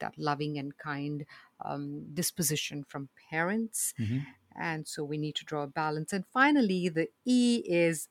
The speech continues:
Speaker 1: be enthusiastic.
Speaker 2: Mm.
Speaker 1: Role model all those boundaries.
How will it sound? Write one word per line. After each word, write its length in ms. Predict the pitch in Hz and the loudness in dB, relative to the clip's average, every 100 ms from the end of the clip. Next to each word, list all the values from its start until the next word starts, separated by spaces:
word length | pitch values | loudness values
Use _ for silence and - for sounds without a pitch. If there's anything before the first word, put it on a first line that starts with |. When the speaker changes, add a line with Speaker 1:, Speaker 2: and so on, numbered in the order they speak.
| _ - | _ 2
Speaker 1:
be 220 | 359 370 | 6 6
enthusiastic. 1300 | 370 - 349 370 370 381 294 233 - - 156 151 - | 4 8 10 10 10 12 12 10 8 6 6 6 6
Speaker 2:
Mm. 400 | 139 156 135 214 | 6 8 6 4
Speaker 1:
Role 500 | 208 285 311 339 349 | 8 12 12 12 12
model 420 | 349 359 330 294 | 12 12 12 12
all 180 | 277 277 | 12 12
those 240 | 269 233 | 8 6
boundaries. 960 | 196 202 214 277 269 220 185 160 180 170 | 10 12 12 10 8 8 8 6 4 4